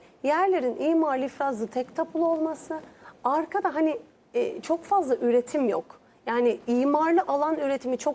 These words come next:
olmadığı için, sınırlı olduğu için bu yerlerin fiyatları yani üç ayda bir,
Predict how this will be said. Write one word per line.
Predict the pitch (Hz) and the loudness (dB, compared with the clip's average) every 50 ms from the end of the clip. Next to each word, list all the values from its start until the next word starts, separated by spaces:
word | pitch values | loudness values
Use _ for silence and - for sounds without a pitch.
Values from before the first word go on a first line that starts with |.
| - - | 0 0
olmadığı | 370 440 415 349 294 277 226 - | 2 2 4 2 2 0 0 -2
için, | - - - - - - - - | -4 -6 -6 -6 -8 -8 -8 -10
sınırlı | - - - 277 285 285 302 311 349 427 | -12 -6 -2 0 0 2 2 2 2 2
olduğu | 415 339 285 262 233 381 | 2 2 0 0 -2 -4
için | 440 370 - - 269 - - - - - - - | -4 -4 -6 -8 -8 -8 -10 -16 -20 -20 -8 0
bu | 254 392 | 2 2
yerlerin | 440 427 392 339 294 262 247 233 240 | 2 2 2 0 2 2 0 0 0
fiyatları | 226 - - 311 320 349 349 - - 311 302 320 415 - - - - - - _ _ _ - | -2 -4 -6 -6 -6 -6 -6 -4 -2 -2 0 0 -2 -4 -8 -16 -20 -20 -20 _ _ _ -2
yani | 277 285 294 294 285 - - 539 | 0 0 0 0 -2 -4 -6 -6
üç | - - 370 | -4 -2 0
ayda | 330 285 254 208 240 220 190 | 0 2 2 2 2 0 0
bir, | 202 208 | -2 -4